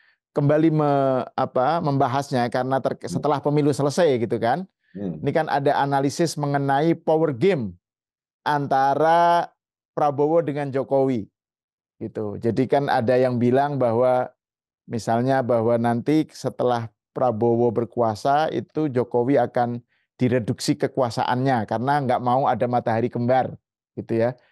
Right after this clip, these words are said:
Speaker 1: Jadi mungkin Gibran dimarginalit-, dimarginalkan perannya, kemudian inilah intinya, eh, apa, bulan madunya ini akan pendek lah, eh, waktunya. Itu satu analisis.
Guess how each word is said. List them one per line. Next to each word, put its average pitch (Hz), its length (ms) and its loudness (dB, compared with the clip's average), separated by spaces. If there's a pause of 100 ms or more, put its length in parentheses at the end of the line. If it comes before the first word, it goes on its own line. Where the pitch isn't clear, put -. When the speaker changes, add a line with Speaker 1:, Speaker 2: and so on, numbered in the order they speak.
(300)
Speaker 1:
Jadi 110 240 0
mungkin 117 360 0
Gibran 117 440 -2
dimarginalit-, 117 760 0 (640)
dimarginalkan 143 960 0
perannya, 147 800 0
kemudian 123 720 -2
inilah 117 480 -2
intinya, 139 560 0 (720)
eh, 131 460 4
apa, 151 560 0 (100)
bulan 160 400 2
madunya 160 400 2
ini 196 160 2
akan 180 380 2 (1400)
pendek 156 360 0
lah, 131 200 -2 (440)
eh, 123 220 -4
waktunya. 131 560 -2 (840)
Itu - 160 -2
satu 156 240 2
analisis. 139 840 -2